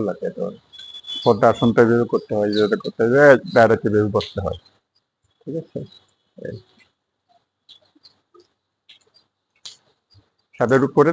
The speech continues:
তো, ছাদের উপরে করতেছি, তারপরে পানি নিয়ে আসছি, তারপরে এই যে নিয়ে আসছি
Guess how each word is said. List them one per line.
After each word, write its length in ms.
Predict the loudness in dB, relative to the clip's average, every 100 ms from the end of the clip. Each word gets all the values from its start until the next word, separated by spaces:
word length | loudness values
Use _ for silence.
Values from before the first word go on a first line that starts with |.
| 4
তো, 80 | 4 4 _ _ _
ছাদের 240 | -10 -6 -4
উপরে 140 | -4 -4
করতেছি, 380 | -6 -6 -8 -6 -10 _ _ -20 _ _ _
তারপরে 320 | -8 -6 -4 -6 -4 0
পানি 200 | 0 0 0
নিয়ে 140 | 0 0
আসছি, 220 | -4 -8 -8 _ -20 -20 -20 _
তারপরে 360 | -14 -8 -6 -4
এই 60 | -2
যে 80 | -4 -2
নিয়ে 140 | -2
আসছি 220 | -2 -6